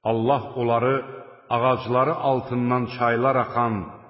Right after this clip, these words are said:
cənnət bağlarına daxil edəcəkdir. Onlar orada əbədi qalacaqlar. Allah onlardan razıdır. Onlar da Allahdan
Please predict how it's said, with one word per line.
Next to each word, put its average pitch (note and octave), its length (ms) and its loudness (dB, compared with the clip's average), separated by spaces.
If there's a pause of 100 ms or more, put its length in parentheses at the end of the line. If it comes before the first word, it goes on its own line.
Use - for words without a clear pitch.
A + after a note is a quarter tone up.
(420)
cənnət B2 580 2
bağlarına G2 600 0
daxil F2 400 -2
edəcəkdir. D#2 640 -10 (880)
Onlar F#2+ 400 0 (100)
orada F2+ 460 -4 (760)
əbədi E2 420 -8
qalacaqlar. C#2+ 680 -10 (1300)
Allah A2 460 2 (300)
onlardan G2+ 680 0
razıdır. F2+ 600 -2 (1000)
Onlar A#2+ 500 2
da F#2+ 120 -2
Allahdan F2+ 800 -2